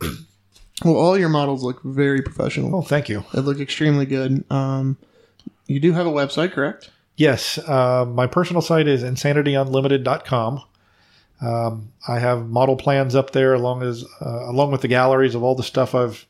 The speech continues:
Speaker 2: recently made. Uh, I have stuff back into the late nineties. I started taking pictures of stuff when I was in grad school.
Speaker 1: Okay.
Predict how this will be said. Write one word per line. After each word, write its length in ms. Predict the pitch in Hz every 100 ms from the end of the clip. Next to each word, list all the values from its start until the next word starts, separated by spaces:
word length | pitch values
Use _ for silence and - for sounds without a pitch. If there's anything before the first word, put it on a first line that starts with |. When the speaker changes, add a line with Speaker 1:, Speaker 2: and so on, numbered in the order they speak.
| _ -
Speaker 2:
recently 420 | 131 131 127 127
made. 480 | 123 127 120 127 123 _ _ _ _ _ -
Uh, 80 | 113
I 100 | 120
have 120 | 120
stuff 480 | - 131 - - - -
back 340 | 131 135 -
into 960 | 131 127 123 - 123 123 123 120 113 - _ _ _ _ _ _ _ _ _
the 80 | 123
late 340 | 123 135 135
nineties. 520 | 117 120 127 120 120 120
I 60 |
started 300 | 117 147 139
taking 240 | 147 147 127
pictures 320 | 147 - 123
of 80 | 127
stuff 260 | - 131
when 100 | 135
I 40 | 131
was 100 | 127
in 80 | 135
grad 280 | 131 123
school. 380 | - 127 127 143
Speaker 1:
Okay. 280 | 165 170 170